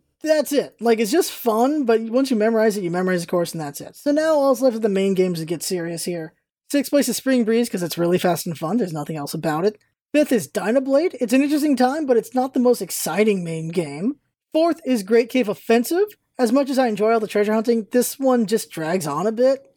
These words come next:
but I like the references. Third is The Arena. Who doesn't enjoy boss rush mode? Very fun. So here's the final two. Who's second, who's first? And the answer is for me. And you can say what you think in comments in the YouTube version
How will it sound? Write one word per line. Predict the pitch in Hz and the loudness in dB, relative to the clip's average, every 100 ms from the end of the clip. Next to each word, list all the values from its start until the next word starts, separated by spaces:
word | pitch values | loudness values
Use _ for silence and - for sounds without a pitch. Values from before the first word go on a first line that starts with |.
| _ - | _ -6
but | 349 | -2
I | 381 | 2
like | 359 285 | 2 0
the | |
references. | 196 165 175 170 175 175 _ _ _ _ | -4 -4 -4 -6 -6 -8 _ _ _ _
Third | 311 370 349 | 0 2 0
is | 285 202 | -2 0
The | 262 | 0
Arena. | 226 277 190 | 2 2 0
Who | - | -2
doesn't | 254 392 | 0 0
enjoy | 415 427 415 | 2 2 2
boss | 370 359 | 0 0
rush | 370 - | -2 -2
mode? | 196 143 - | -4 -6 -4
Very | 196 233 277 | 0 0 0
fun. | 311 294 139 _ | 0 0 -2 _
So | - 190 | -6 -6
here's | - 190 196 | -2 0 0
the | 254 | 0
final | 277 285 349 | 0 0 -2
two. | 339 480 523 440 - _ _ - | 2 4 4 0 -6 _ _ -6
Who's | 202 240 | -2 0
second, | 285 294 320 | 2 2 2
who's | 339 - | 0 2
first? | 453 440 - | 2 2 -2
And | 226 220 | -4 0
the | 240 | 2
answer | 330 381 370 349 | 2 2 0 2
is | 392 427 320 | 4 2 2
for | 311 | 0
me. | 262 339 466 190 180 - _ | 2 2 0 -2 -10 -20 _
And | 175 180 | -4 -2
you | |
can | 196 | -2
say | 190 254 | 0 2
what | 240 | 2
you | 302 | 0
think | 320 220 180 - - | 0 -2 -2 -8 -4
in | 277 | 0
comments | 262 285 269 247 | 2 2 2 0
in | 233 | 0
the | 226 | 0
YouTube | 240 254 | 0 0
version | 202 214 208 196 208 | 2 2 2 0 -6